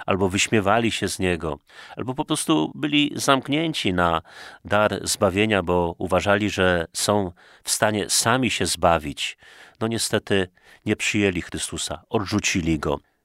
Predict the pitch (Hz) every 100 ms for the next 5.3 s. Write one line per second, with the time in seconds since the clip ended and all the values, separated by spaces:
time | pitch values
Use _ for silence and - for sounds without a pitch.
0 | _ _ _ 101 104 104 - 95 87 -
1 | 95 - 107 92 90 - 95 - - -
2 | 85 85 90 87 82 _ - 87 90 85
3 | - 87 - 87 - 80 73 76 - -
4 | - - 180 - 156 139 135 151 151 131
5 | 117 104